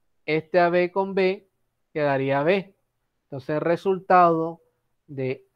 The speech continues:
simplificar toda esta expresión nos queda igual a este de aquí. ¿Ya?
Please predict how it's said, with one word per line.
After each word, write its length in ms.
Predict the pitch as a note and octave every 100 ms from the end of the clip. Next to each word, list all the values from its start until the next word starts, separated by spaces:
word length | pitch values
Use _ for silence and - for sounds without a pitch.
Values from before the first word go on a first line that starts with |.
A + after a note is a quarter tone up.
| _ _
simplificar 1080 | _ D#3+ D3 C3 D3 D3 C3+ D#3+ D#3 C3 -
toda 300 | D3+ D#3 E3
esta 200 | E3+ F#3+
expresión 600 | E3+ G3 F#3+ F#3 F3+ F#3+ -
nos 200 | C#3+ C3
queda 200 | D3 C#3+
igual 480 | D#3 E3 D#3 F3 - _ _ _ _ _ _ _ _ _ _
a 260 | C3 B2+ A#2+
este 280 | A2+ - C3+
de 100 | C#3
aquí. 360 | C#3 G#3 - _ _ _ _ _ _ _ _ _ _ _ _ _ _ _ _ _ _ _ -
¿Ya? 340 | C3+ D#3 A#3